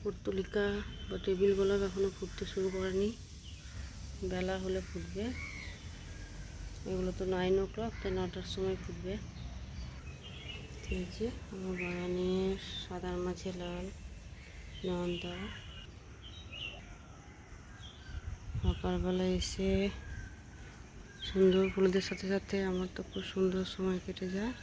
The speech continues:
আর এই দেখুন, সূর্য উদয় শুরু হয়ে গেছে, মেঘ সরে গেলেই দেখা দেবে সূর্য মামা। আপনাদের সকলকে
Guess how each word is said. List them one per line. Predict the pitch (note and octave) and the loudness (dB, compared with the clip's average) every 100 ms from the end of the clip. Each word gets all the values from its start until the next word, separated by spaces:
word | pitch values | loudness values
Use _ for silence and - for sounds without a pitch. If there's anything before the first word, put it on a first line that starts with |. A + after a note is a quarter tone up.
| - | -8
আর | F3+ F3+ | -4 -2
এই | F3+ | 0
দেখুন, | F#3 - B3 C4+ - - - - - - - - - | -2 2 2 2 -6 -12 -12 -12 -12 -14 -12 -10 0
সূর্য | F#3 F3+ F#3 F#3 | 2 4 6 6
উদয় | F3+ F#3+ - | 6 4 4
শুরু | F#3 F#3+ | 4 8
হয়ে | G3 F#3+ | 10 10
গেছে, | G3 - - G#3+ A3 - - - - - - - - - - - | 8 6 2 2 2 -4 -12 -12 -14 -14 -14 -14 -14 -14 -8 4
মেঘ | F#3+ F#3 - | 4 4 2
সরে | F#3+ F#3 | 4 6
গেলেই | F#3 F#3 F#3+ G3+ G3 - - - - - - - - - - - - - F#3 | 6 6 6 6 2 -6 -16 -16 -16 -14 -12 -10 -10 -12 -14 -12 -8 -2 0
দেখা | F3 F3 F3 | 0 0 0
দেবে | F#3 F#3+ F#3+ | 2 2 2
সূর্য | F#3+ F3 F#3 F#3 | -2 0 2 4
মামা। | F3+ G3+ A#3 - - - - - - - - - - - - - - - - | 4 4 0 -4 -14 -12 -12 -12 -12 -12 -10 -10 -10 -10 -12 -10 -12 -8 0
আপনাদের | F3+ F3+ F#3 - | 4 6 4 2
সকলকে | F#3 - - - F#3+ F#3 - G#3+ | -2 -2 -8 2 2 4 4 6